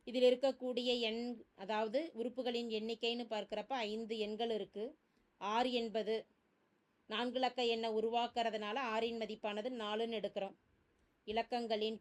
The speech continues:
கூடுதல், இலக்கங்களின் கூடுதல் இருபத்தி ரெண்டு. அதாவது பூஜ்ஜியம் plus ரெண்டு, ரெண்டு, ரெண்டு plus அஞ்சு ஏழு, ஏழு plus ஏழு பதினாலு, பதினாலு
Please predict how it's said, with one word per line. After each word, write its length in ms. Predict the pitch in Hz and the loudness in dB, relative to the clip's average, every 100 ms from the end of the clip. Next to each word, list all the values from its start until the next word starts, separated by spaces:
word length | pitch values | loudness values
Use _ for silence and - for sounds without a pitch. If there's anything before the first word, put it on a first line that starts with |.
| 202 | -4
கூடுதல், 420 | 202 202 208 190 - _ _ _ _ _ _ _ _ _ _ _ _ _ _ _ _ _ _ _ _ _ _ _ _ _ _ _ _ _ _ _ _ _ _ 196 | -4 -2 -4 -4 -8 _ _ _ _ _ _ _ _ _ _ _ _ _ _ _ _ _ _ _ _ _ _ _ _ _ _ _ _ _ _ _ _ _ _ -8
இலக்கங்களின் 760 | 208 208 220 214 202 196 247 349 - _ _ - | -6 -4 -4 -2 -2 -2 -4 -8 -14 _ _ -10
கூடுதல் 520 | 190 196 170 196 233 370 _ _ _ _ _ _ _ _ _ _ _ _ _ _ _ _ _ _ _ _ _ - 202 | -6 -6 -4 -2 -4 -6 _ _ _ _ _ _ _ _ _ _ _ _ _ _ _ _ _ _ _ _ _ -8 -2
இருபத்தி 440 | 214 220 - 220 196 | -2 -2 -4 -4 -2
ரெண்டு. 280 | 175 175 190 - _ _ _ _ _ _ _ _ _ - | -2 -4 -6 -6 _ _ _ _ _ _ _ _ _ -4
அதாவது 260 | 202 220 220 170 | 0 2 0 -2
பூஜ்ஜியம் 360 | 226 202 233 220 | -6 -2 -2 -2
plus 160 | 220 214 214 | -4 -4 -4
ரெண்டு, 160 | 214 208 | -4 -4
ரெண்டு, 160 | 208 240 | -2 -2
ரெண்டு 160 | 226 226 214 | -2 -2 -2
plus 160 | 220 214 | -4 -4
அஞ்சு 180 | 208 202 208 | -6 -4 -4
ஏழு, 120 | 214 247 226 | -2 0 0
ஏழு 140 | 208 220 | 0 -2
plus 180 | 220 214 220 208 | -2 -4 -4 -4
ஏழு 100 | 214 214 | -2 -4
பதினாலு, 380 | 190 208 208 220 220 | -4 -2 -2 -2 -4
பதினாலு 380 | 190 208 214 | -4 -4 -2